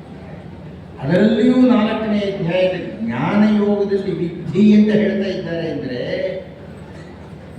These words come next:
ಆ ಜ್ಞಾನ ಯೋಗದ ಬಗ್ಗೆ ಹೇಳ್ತಾ ಇದ್ದಾರೆ ಕೃಷ್ಣ. ಆ ಹಿಂದಿನ ಶ್ಲೋಕಗಳಲ್ಲಿ ನಾಲ್ಕು ವಿಧವಾಗಿರತಕ್ಕಂಥ ಯಜ್ಞಗಳನ್ನು ಕುರಿತು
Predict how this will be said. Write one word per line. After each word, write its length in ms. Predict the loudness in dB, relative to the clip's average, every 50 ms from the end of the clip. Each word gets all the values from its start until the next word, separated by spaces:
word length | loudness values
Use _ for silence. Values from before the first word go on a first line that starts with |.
| -16 -14 -12
ಆ 40 | -10 -10 -10 -10 -10 -6 -4
ಜ್ಞಾನ 760 | -4 -4 -2 -4 -4 -2 -2 -2 -2 -2 -2 -2 -2 -2 -2
ಯೋಗದ 580 | -2 0 0 2 2 4 4 4 4 4 2
ಬಗ್ಗೆ 480 | 2 2 0 0 0 -2 -2 -2 -2 -2
ಹೇಳ್ತಾ 340 | 0 0 -2 -2 -4 -4 -6
ಇದ್ದಾರೆ 320 | -6 -6 -8 -8 -8 -10
ಕೃಷ್ಣ. 380 | -10 -12 -14 -16 -16 -16 -14 -14 -12 -12 -12 -12 -12 -12 -14 -14 -16 -16 -16 -16 -16 -16 -16 -16 -16 -16 -18 -18 -18 -18 -16 -16 -16 -16 -16 -18 -18 -18 -18 -18 -18 -18 -16 -16 -16 -16 -16 -18 -16 -14 -12
ಆ 20 | -10
ಹಿಂದಿನ 500 | -8 -6 -4 -2 0 2 2 2 2 2 2 0 -2 -4 -6 -8 -10 -10 -14 -16 -16 -16 -16 -12 -8
ಶ್ಲೋಕಗಳಲ್ಲಿ 1000 | -4 -4 -2 -2 -2 -4 -4 -2 -2 -2 -2 -2 -2 -2 -2 -2 0 -2 -2 -2
ನಾಲ್ಕು 540 | -4 -4 -6 -6 -4 -4 -4 -4 -4 -6 -6
ವಿಧವಾಗಿರತಕ್ಕಂಥ 1000 | -6 -6 -4 -4 -2 -2 -2 -4 -4 -4 -6 -6 -8 -8 -10 -12 -12 -12 -10 -10
ಯಜ್ಞಗಳನ್ನು 840 | -8 -8 -6 -6 -6 -6 -6 -6 -4 -4 -4 -4 -4 -4 -6 -6
ಕುರಿತು 600 | -6 -6 -8 -10 -10 -10 -10 -8 -8 -6 -8 -8